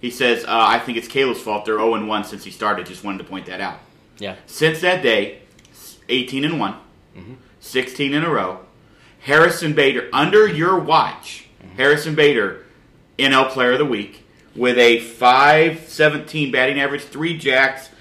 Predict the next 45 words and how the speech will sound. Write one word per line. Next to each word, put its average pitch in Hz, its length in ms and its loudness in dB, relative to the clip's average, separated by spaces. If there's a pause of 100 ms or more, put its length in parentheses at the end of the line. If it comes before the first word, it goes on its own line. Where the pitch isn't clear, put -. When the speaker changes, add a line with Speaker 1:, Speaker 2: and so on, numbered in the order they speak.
(200)
Speaker 1:
and 131 140 -2
an 131 80 -2
ungodly 127 600 2
one 127 280 -4
point 123 240 -6
five 113 260 2
four 110 280 -4
eight 101 280 -6
O 95 140 -8
P 95 160 -14
S. - 140 -16 (280)
This 175 140 -10
is 240 80 -8
Harris-, - 280 0
Harry 202 340 4
Bader 143 440 0
we're 110 120 -8
Speaker 2:
Mm-hmm. 107 60 -12
Speaker 1:
talking 110 320 -4
about. 82 260 -16 (120)
Speaker 2:
Yeah. 107 180 -12 (840)
Speaker 1:
You, 143 320 -8 (180)
the 120 140 -4
rally 139 300 4
squirrel 151 280 0
sounds 151 260 -2
bad 113 340 -2 (140)
because 120 340 -4
that 113 80 0
was 110 120 -2
kinda 113 200 -6
hokey. 131 300 -6
Speaker 2:
It 139 40 0
also 147 260 -2
got 127 200 -2
Skip - 160 -10
Schumacher 113 400 -8
injured. 98 280 -14 (140)
Speaker 1:
It 147 140 0
did. 117 400 0 (460)
But 131 160 2
I 131 120 4
believe 156 760 -2 (180)
that 120 320 -2 (360)
the, 113 520 2